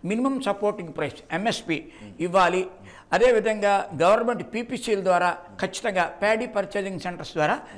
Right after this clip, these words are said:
ప్యాడీని పర్చేస్ చేయాలి, దళారులను పక్కన పెట్టి పెట్టుకోవాలి అని ఈ విధంగా పెట్టుకుని మనం ఇన్నాళ్ళు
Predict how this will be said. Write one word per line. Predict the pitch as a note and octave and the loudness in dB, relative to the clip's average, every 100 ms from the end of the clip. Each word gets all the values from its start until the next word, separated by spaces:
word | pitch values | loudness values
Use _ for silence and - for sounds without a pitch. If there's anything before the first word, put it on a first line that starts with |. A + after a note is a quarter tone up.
| - | -4
ప్యాడీని | G3+ A#3 B3+ A3+ | 2 4 2 0
పర్చేస్ | F3+ D#3+ F#3 E3 - | -2 -2 -2 -2 0
చేయాలి, | D3+ C3 C3+ C3 - - - | 0 0 -2 -6 -14 -20 -6
దళారులను | D3+ F3+ A3 A#3 G#3 | 2 4 6 4 2
పక్కన | F#3 E3+ F3+ | -2 -2 -2
పెట్టి | D#3 D3 C#4 - - | -4 -4 -6 -6 -8
పెట్టుకోవాలి | F3 - D3 C3 C3+ D#3+ - - | -6 0 2 2 0 -4 -12 -4
అని | G3 A3+ F#3 C4 - - - - | -2 -2 -4 -6 -12 -20 -12 -4
ఈ | |
విధంగా | A3 G#3+ B3 B3+ | 0 0 2 2
పెట్టుకుని | A#3+ G3+ - C#4+ | 2 -4 -2 -2
మనం | C#4+ A#3 - - | 0 -2 -6 -8
ఇన్నాళ్ళు | A3+ B3 B3 A3+ F4 - | -2 2 4 4 0 -8